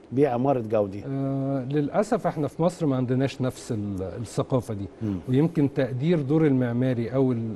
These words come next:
Speaker 2: إن فهم المجتمع لوظيفة، آه،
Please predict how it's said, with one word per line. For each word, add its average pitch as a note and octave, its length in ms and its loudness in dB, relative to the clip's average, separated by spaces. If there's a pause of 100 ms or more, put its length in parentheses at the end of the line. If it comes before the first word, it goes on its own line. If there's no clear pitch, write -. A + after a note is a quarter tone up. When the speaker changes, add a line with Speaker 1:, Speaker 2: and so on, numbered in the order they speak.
Speaker 2:
إن A#2 180 -4 (120)
فهم E3 380 4
المجتمع B2+ 600 2
لوظيفة، A#2 560 -2 (200)
آه، G#2+ 300 -2